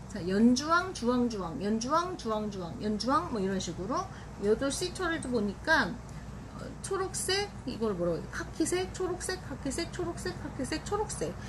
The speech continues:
이런 식으로 색깔로 패턴 만들어 보는 거, 완성하는 거. 여기에 또 깨알 같은 상식이 또 있어요. Jellies are not fish. 헉! 젤리피쉬가 피쉬가 아니래요. 근데 우리는 젤리피쉬라고 하잖아요.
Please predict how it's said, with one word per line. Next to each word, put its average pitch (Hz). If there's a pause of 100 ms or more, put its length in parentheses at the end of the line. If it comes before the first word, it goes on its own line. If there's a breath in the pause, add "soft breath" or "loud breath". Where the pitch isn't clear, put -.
(180 loud breath)
이런 233
식으로 202
색깔로 311
패턴 339
만들어 208
보는 185
거, 175
완성하는 254
거. 311 (340 loud breath)
여기에 226
또 -
깨알 427
같은 415
상식이 294
또 233
있어요. - (520 loud breath)
Jellies 294
are 214
not 269 (140)
fish. - (180)
헉! 427 (400)
젤리피쉬가 302
피쉬가 466
아니래요. 240
근데 233
우리는 262
젤리피쉬라고 269
하잖아요. 240